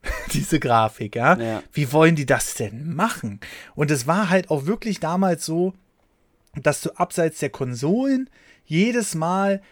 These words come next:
Speaker 1: also beim P C warst du eigentlich alle paar Monate am Aufrüsten, wenn du wirklich immer auf höchsten Details spielen wolltest.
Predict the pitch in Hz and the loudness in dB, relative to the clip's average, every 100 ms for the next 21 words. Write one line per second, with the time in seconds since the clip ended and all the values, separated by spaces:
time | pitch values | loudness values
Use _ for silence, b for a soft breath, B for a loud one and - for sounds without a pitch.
0 | b 147 147 156 151 - 147 - 220 226 | b -4 0 0 -2 -4 -6 -4 -4 0
1 | 175 185 - 156 135 160 170 - 160 185 | 0 0 -4 -8 -4 -2 -2 -2 0 2
2 | 175 143 147 151 151 131 117 113 117 - | 2 -2 -2 -2 -2 -2 -6 -6 -8 -8
3 | 110 - - 117 127 147 139 151 147 156 | -12 -12 -12 -4 -4 -2 -4 -2 -2 -2
4 | 160 135 - 147 135 - 143 - 143 127 | -4 -8 -4 0 0 0 -6 -6 -8 -8
5 | - 123 120 - - 127 123 110 107 107 | -6 -8 -8 -10 -8 -6 -4 -6 -6 -8
6 | 123 - | -12 -14